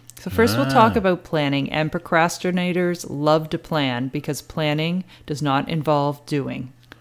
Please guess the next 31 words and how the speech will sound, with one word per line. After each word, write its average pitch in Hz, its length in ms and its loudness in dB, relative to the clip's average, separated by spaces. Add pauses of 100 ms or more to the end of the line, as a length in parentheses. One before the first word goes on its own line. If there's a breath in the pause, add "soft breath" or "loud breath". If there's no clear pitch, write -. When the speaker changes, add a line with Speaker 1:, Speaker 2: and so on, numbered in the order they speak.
(160)
Speaker 1:
<laughs> - 460 -6
Speaker 2:
I 165 80 2
don't 247 140 4
know, 254 180 4
though. 269 200 4
I 117 120 6
think 151 260 -2
pla-, 143 240 -2 (260)
I 120 140 4
would 123 160 2
say 151 160 0
procrastinators 117 880 -2
don't 113 220 2
even 107 180 0
like 101 240 -2
planning. 110 400 0
They - 80 6
Speaker 1:
Well, 254 160 10
I - 20 8
mean, 240 100 6
Speaker 2:
procrastinate 214 640 8
with 107 180 2
the - 60 -12
plan 110 520 0 (320 soft breath)
Speaker 1:
there, 202 180 6
Speaker 2:
to 220 60 4
get 151 220 4
the 208 80 -4
Speaker 1:
the 180 100 0
Speaker 2:
thing 202 100 4
Speaker 1:
extreme 208 280 4